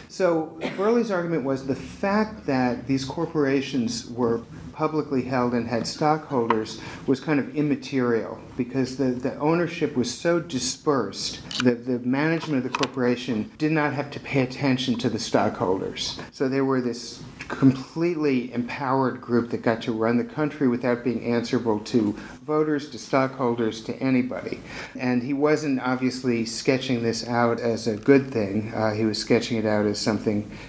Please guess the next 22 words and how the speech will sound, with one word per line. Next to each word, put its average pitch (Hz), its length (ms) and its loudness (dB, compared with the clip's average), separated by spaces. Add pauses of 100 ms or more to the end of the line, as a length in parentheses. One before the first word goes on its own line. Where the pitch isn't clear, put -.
(120)
as 117 120 0
something 120 300 2
to - 100 -4
be 113 140 0
worried 127 320 0
about. 107 300 -2
And 127 80 -2
he 156 100 -2
also, 180 540 2 (360)
you 240 160 2
know, 202 120 2
in 190 100 -4
ways 226 240 4
that 208 100 0
are 165 200 4
quite 175 180 2
interesting 156 480 0
to 147 120 -4
read 156 260 2
and 131 180 0
persuasive, 156 720 0
claimed 156 560 0